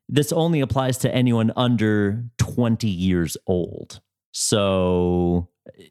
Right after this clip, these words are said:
you know, for everyone out there, it's like, I,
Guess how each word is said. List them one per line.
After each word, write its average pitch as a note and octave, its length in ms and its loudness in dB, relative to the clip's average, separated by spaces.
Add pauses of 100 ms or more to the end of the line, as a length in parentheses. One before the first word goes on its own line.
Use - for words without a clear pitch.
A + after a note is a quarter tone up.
(200)
you A#2 120 2
know, E2 200 0
for G#2 240 -4
everyone A2 500 0
out G2 220 -2
there, F2+ 160 0
it's F#2 220 -4
like, E2+ 160 -2
I, F#2 140 -6